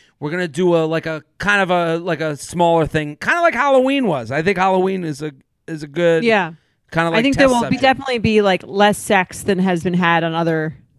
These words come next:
Speaker 2: less random sex that has been had on, on Thanksgiving
Speaker 1: Sure.
Speaker 2: Eve's past.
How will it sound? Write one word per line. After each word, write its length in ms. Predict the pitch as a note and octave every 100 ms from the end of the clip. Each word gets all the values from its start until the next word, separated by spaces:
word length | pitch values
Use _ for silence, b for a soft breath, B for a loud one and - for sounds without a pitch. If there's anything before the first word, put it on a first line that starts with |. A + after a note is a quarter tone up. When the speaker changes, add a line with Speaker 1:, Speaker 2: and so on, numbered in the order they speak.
| -
Speaker 2:
less 260 | G3 G3+ F#3+
random 360 | G3+ G3 F#3+
sex 320 | E3+ F#3 F3
that 80 | F3+
has 100 | E3+
been 80 | E3+
had 200 | F3+ F3
on, 180 | F3 D3+ F#3+
on 280 | F#3 E3+ D#3
Thanksgiving 640 | - - G#3+ G3 - G#3
Speaker 1:
Sure. 80 | G3+
Speaker 2:
Eve's 240 | G#3 F3 - G#3 F#3+
past. 440 | E3 - - -